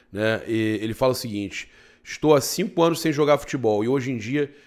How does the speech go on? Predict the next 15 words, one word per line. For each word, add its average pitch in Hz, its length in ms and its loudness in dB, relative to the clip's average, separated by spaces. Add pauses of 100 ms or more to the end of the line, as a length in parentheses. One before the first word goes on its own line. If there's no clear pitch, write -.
(220)
que - 120 -6
eu 127 80 2
te-, 135 260 -4
é, 123 260 4
que - 140 -4
eu 127 60 0
tenho 139 180 0
a 139 40 0
noção 131 560 -2 (120)
do, 117 320 -6
do 120 240 -8
que - 160 0
aquele 160 260 0
gesto 135 360 -2
representou, 120 880 -2